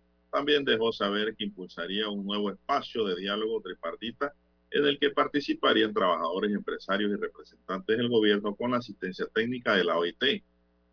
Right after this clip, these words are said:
La postura de la Cámara de Comercio y la del conato se estarían acercando en el punto específico de encontrar un esquema de discusión técnico.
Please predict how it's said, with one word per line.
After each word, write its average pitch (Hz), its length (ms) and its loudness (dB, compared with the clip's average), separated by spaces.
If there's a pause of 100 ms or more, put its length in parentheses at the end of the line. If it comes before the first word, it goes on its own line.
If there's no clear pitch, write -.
(200)
La 80 140 -4
postura 95 400 -4
de 95 60 2
la 87 120 0
Cámara 95 280 2
de 92 60 -2
Comercio 101 460 -2
y 87 40 -4
la 82 120 -4
del 82 160 -12
conato 113 520 -2
se 90 180 -8
estarían 90 480 -2
acercando 110 720 0 (600)
en 135 160 2
el 123 140 2
punto 120 280 0
específico 95 800 0
de 90 100 0
encontrar 95 420 0
un 101 100 0
esquema 110 520 0
de 90 100 0
discusión 101 460 -8
técnico. 107 440 -2